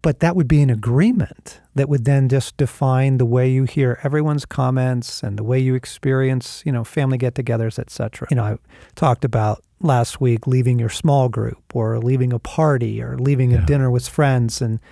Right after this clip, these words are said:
Speaker 1: and you just beat yourself up because of, you know, what you said or didn't say, or, you know, you, you talked too much or you didn't talk enough. What agreements might you be making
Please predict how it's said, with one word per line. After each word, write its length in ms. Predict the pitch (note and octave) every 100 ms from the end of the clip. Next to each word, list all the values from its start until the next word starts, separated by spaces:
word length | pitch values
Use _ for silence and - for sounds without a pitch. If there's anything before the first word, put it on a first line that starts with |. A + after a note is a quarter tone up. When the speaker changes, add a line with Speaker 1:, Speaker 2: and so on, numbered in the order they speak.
| - - _ _
Speaker 1:
and 240 | - C3 A#2+
you 80 | A#2
just 240 | C3 -
beat 180 | D#3+ E3
yourself 400 | F3 - G3 B3
up 280 | B3+ G#3+ - _ _ _ -
because 420 | C#3+ - D#3 C3
of, 220 | C#3 A#2+ -
you 80 | D3
know, 140 | B2
what 280 | A#2+ C3 -
you 120 | C3+
said 420 | - - D#3 D#3
or 120 | D3 C#3
didn't 360 | B2 D#3+ C#3
say, 440 | - - A2+ G#2+ G#2
or, 220 | A2 - - - - -
you 80 | D3
know, 200 | B2+ A#2
you, 240 | A2+ A#2 -
you 300 | C3+ A#2+ A#2+
talked 400 | - E3 D#3 -
too 120 | D3
much 380 | C3+ C#3 D3+ -
or 40 |
you 100 | C#3
didn't 200 | C#3+ D3+
talk 320 | C#3+ D#3 C3+ C#3+
enough. 440 | C3+ C3 A#2 -
What 140 | G3 A#3+
agreements 580 | C3+ D3 C#3+ C3 - C3+
might 300 | A#2 A#2+ C3
you 140 | B2
be 160 | A#2 A2+
making 680 | A2 A#2+ G#2 - G2 C#3